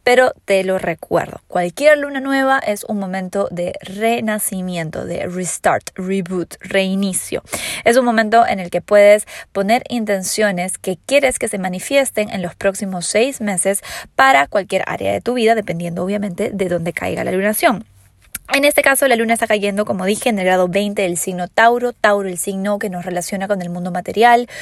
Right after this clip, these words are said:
con, eh, nuestra capacidad de disfrutar de nuestros deseos, de nuestra, de nuestra vida en el mundo físico, de nuestro dinero, de nuestro cuerpo,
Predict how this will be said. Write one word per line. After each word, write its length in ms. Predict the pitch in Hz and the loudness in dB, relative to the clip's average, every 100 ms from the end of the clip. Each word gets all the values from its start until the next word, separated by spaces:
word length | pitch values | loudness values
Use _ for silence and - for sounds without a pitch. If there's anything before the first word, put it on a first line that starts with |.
| - - - | -12 -14 0
con, 400 | 262 247 247 247 | 4 6 4 0
eh, 200 | - 202 | 0 0
nuestra 240 | 190 185 - | 0 -4 -2
capacidad 420 | 180 180 190 185 | -2 -2 0 2
de 100 | 190 | 2
disfrutar 960 | 196 185 - 180 165 220 233 233 240 214 | 2 -4 -8 -8 -2 2 4 4 2 -4
de 140 | 196 | -6
nuestros 380 | 190 170 180 180 | -6 -6 -6 -4
deseos, 640 | 175 - 240 247 247 - - - - | -2 2 4 6 4 0 -10 -16 -6
de 400 | 202 202 196 196 190 | 0 2 2 2 0
nuestra, 600 | 185 - 180 180 175 - | -4 -2 0 2 2 0
de 160 | 185 | -4
nuestra 340 | 170 180 - 175 | -4 -6 -4 -2
vida 340 | 220 330 202 | 0 0 0
en 120 | 175 | 0
el 80 | 175 | -6
mundo 280 | 175 175 175 | -6 -4 -6
físico, 600 | 170 170 165 - 160 165 | -6 -6 -6 -8 -6 -4
de 140 | 160 | -4
nuestro 320 | 165 160 - 165 | -6 -10 -6 -6
dinero, 560 | 180 240 254 220 185 | -2 -2 0 0 0
de 120 | 175 | -2
nuestro 380 | 175 170 - - | -4 -10 -10 -14
cuerpo, 640 | - - 240 196 - 190 | -2 4 4 4 -2 -6